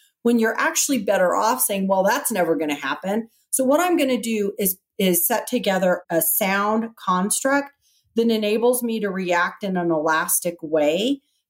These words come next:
based on what's coming my direction at any given moment in time." That actually is a much stronger state than if you're trying to constantly create a definition and create that definition. And so I don't even like new normal,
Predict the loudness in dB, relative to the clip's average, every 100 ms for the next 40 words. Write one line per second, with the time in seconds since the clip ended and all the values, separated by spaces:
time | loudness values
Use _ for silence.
0 | -2 0 0 0 -2 0 -2 -2 -6 -4
1 | 0 0 2 0 0 0 0 -2 -2 -2
2 | -2 -2 0 2 2 0 0 -2 0 0
3 | 0 -2 -4 -4 -2 -2 -2 -6 -20 _
4 | -2 -2 -2 -4 -4 -2 2 2 2 0
5 | -2 -2 -2 0 0 0 0 -2 -2 -2
6 | 0 0 0 -2 -4 -18 _ _ _ 0
7 | 2 2 0 -2 -6 -2 0 0 0 -2
8 | -2 0 0 -2 -6 -6 -4 0 2 2
9 | 0 -2 -2 -2 -2 0 0 0 -2 -10
10 | _ -2 0 2 2 2 0 -2 -2 -4
11 | -2 -2 -2 -2 -6 -8 -12 _ _ _
12 | -2 0 2 2 2 2 4 2 2 0
13 | 0 -2 -4 -2 0 0 -2 -4 -10